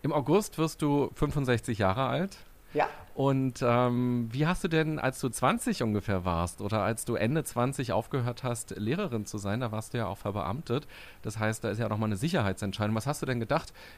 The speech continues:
Speaker 1: wie du so mit Mitte sechzig sein wirst und leben wirst?
Speaker 2: Ich hab immer,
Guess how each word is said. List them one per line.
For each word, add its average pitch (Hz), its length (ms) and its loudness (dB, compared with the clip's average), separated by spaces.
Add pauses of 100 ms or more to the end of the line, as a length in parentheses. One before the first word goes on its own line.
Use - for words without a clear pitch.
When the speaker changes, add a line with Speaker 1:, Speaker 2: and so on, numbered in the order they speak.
(100)
Speaker 1:
wie 120 80 -2
du 117 120 -2
so 110 240 0
mit 110 220 -2
Mitte 113 220 0
sechzig 107 600 -4
sein 107 420 2
wirst 123 300 -2
und 104 140 -2
leben 127 320 0
wirst? - 420 -8 (1500)
Speaker 2:
Ich 165 200 -6
hab 190 200 -6
immer, 208 360 2